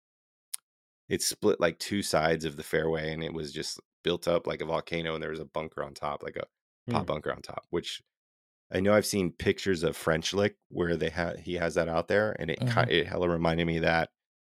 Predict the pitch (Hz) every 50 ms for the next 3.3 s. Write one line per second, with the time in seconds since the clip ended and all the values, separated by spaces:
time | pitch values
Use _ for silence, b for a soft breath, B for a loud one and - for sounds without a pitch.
0 | _ _ _ _ - - - 98 104 117 123 120 - - - 110 104 104 90 98
1 | 98 90 - 90 92 95 98 92 90 95 87 78 - - - - - 82 82 85
2 | 87 90 90 87 92 98 98 98 101 104 104 107 107 107 107 - _ _ - 82
3 | 80 80 78 - -